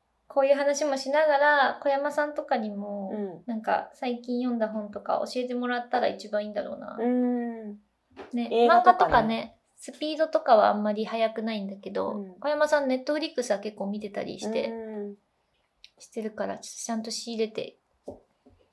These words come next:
Speaker 1: 伝えたいですわ。
Speaker 2: <laughs> 今週はそんなところでしょうか。
Speaker 1: はい。
Speaker 2: はい。
Speaker 1: 長尺回ばっかりですけど。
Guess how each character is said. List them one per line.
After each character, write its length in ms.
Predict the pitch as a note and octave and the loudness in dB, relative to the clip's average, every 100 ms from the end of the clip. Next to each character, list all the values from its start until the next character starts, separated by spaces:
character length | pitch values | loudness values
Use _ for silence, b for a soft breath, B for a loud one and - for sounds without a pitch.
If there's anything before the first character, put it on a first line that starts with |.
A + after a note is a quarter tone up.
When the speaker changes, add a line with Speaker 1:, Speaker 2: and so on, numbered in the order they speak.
| _ _ - - | _ _ -12 -2
Speaker 1:
伝 120 | G#3+ | 0
え 60 | G3+ | 2
た 120 | A#3+ | 0
い 80 | B3 | 0
で 120 | A#3 | -2
す 160 | - | -8
わ。 220 | G#3+ G3+ G#3 _ | -10 -12 -14 _
Speaker 2:
<laughs> 1600 | A#3 G#3+ G#3 G#3+ - _ _ _ _ _ A#3+ - - - - _ | -6 -6 -10 -10 -14 _ _ _ _ _ -20 -18 -18 -20 -20 _
今 220 | - A#3+ B3+ | -2 0 2
週 160 | C#4+ | 6
は 340 | C#4 C#4 B3 - | 10 12 12 10
そ 160 | - B3 | 4 4
ん 60 | |
な 120 | C4+ | 6
と 80 | C#4 | 8
こ 120 | C#4 C#4+ | 12 12
ろ 80 | |
で 120 | A#3 G#3 | 10 8
し 100 | G#3 | 6
ょ 100 | F#3 | 6
う 40 | |
か。 260 | - B2 - _ _ _ _ | 8 8 6 _ _ _ _
Speaker 1:
は 220 | - C#4 C#4 | 8 10 10
い。 240 | - - - | 8 -6 -6
Speaker 2:
は 160 | G#3 | -2
い。 180 | G3+ - _ _ _ _ _ | -2 -6 _ _ _ _ _
Speaker 1:
長 240 | - A3 G#3+ | -4 -4 -2
尺 560 | G#3+ G#3+ - A3+ A3+ | -4 -6 -2 -2 -2
回 220 | A3 G#3+ G3 | -2 -4 -2
ば 140 | G3 | -6
っ 80 | G3 | -2
か 120 | A3 | -2
り 140 | G3 | 0
で 80 | F#3+ | -4
す 120 | - | -10
け 120 | - | -10
ど。 140 | - | -10